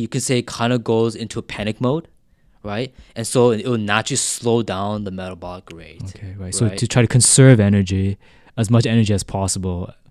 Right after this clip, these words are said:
Speaker 2: as it sees that you're losing your, your energy storage and
Speaker 1: Exactly.
Speaker 2: Yeah,
Speaker 1: It's like,
Speaker 2: okay.
Speaker 1: "Oh no, what's happening? Uh, how come we're losing all this energy? 'Cause we need to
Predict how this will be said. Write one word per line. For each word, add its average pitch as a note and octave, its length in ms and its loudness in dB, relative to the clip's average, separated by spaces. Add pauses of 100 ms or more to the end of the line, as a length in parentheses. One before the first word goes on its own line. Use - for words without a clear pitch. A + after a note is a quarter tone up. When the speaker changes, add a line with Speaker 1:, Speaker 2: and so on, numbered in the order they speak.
(400)
Speaker 2:
as G#2 140 -2
it F#2+ 60 -2
sees - 480 0
that G2 160 -2
you're G2 200 -2
losing F#2 400 -2
your, F2+ 300 -6 (320)
your G#2 240 -2
energy G2 360 -2
storage F2+ 480 -6
and F2 280 -10 (720)
Speaker 1:
Exactly. C3+ 400 2
Speaker 2:
Yeah, - 20 4
Speaker 1:
It's F2 140 0
like, A#2+ 180 4
Speaker 2:
okay. E2+ 120 -8 (280)
Speaker 1:
"Oh A2 140 -4
no, B2+ 160 6
what's G#2+ 200 2
happening? G2+ 480 -2
Uh, - 240 -16
how - 140 -4
come B2+ 140 2
we're B2 160 8
losing B2 220 4
all A#2+ 180 2
this A2 160 -4
energy? G2+ 580 -2
'Cause A2+ 140 -8
we A#2 80 2
need B2+ 100 4
to A2+ 100 2